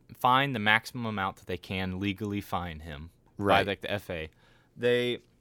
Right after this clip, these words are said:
Speaker 1: have been getting him classes. The R-, I think it's R S P C A is what it is over there.
Speaker 2: Yeah.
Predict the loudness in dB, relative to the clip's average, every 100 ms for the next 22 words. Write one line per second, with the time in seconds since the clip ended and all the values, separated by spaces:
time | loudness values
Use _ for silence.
0 | _ _ _ _ _ _ _ _ _ -8
1 | 2 2 2 -6 -6 -4 2 2 2 0
2 | 0 4 4 4 -2 -10 -12 -18 -12 -4
3 | 0 0 0 -4 -2 -2 -2 -10 -6 -6
4 | -6 -8 -12 -10 -10 -8 -10 -10 _ -2
5 | 2 2